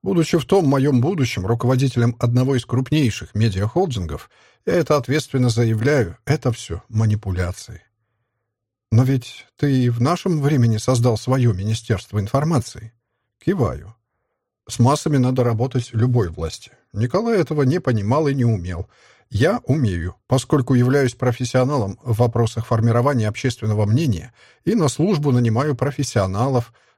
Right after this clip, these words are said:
типа графа Суворина. Стране нужны реформы и модернизация, а не потрясение и революции.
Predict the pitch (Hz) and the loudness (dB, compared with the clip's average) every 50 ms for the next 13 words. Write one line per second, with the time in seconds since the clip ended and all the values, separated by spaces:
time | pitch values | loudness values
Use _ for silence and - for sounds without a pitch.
0 | _ _ _ - 202 226 - 180 165 120 95 92 107 107 113 147 - 160 151 - | _ _ _ -4 -4 0 0 2 2 2 0 0 0 0 0 0 0 -4 -4 -2
1 | - 156 139 117 95 85 82 87 90 92 110 - _ _ _ _ _ _ _ _ | -2 0 0 0 0 -2 -4 -6 -8 -10 -10 -12 _ _ _ _ _ _ _ _
2 | _ _ _ _ _ - - - 135 143 143 151 202 208 196 175 156 151 160 165 | _ _ _ _ _ -12 -4 0 2 2 2 2 0 0 0 -2 0 0 0 0
3 | 151 139 120 - 175 196 175 135 110 98 - - 123 131 143 135 123 139 127 123 | 0 -2 -2 0 0 0 2 0 0 -2 0 0 0 2 2 0 0 0 0 2
4 | 127 127 120 110 117 113 98 - - - 85 85 82 - _ - - - 113 110 | 2 2 2 2 2 0 0 -2 -6 -8 -8 -8 -8 -8 _ -10 -4 -2 0 0
5 | 107 104 - 123 110 120 120 120 - - 160 151 120 107 104 101 98 101 117 117 | 0 0 0 0 0 2 0 0 0 0 0 2 2 0 0 0 0 0 0 2
6 | 117 101 90 - - - - - - | 0 0 -2 -6 -12 -16 -18 -18 -20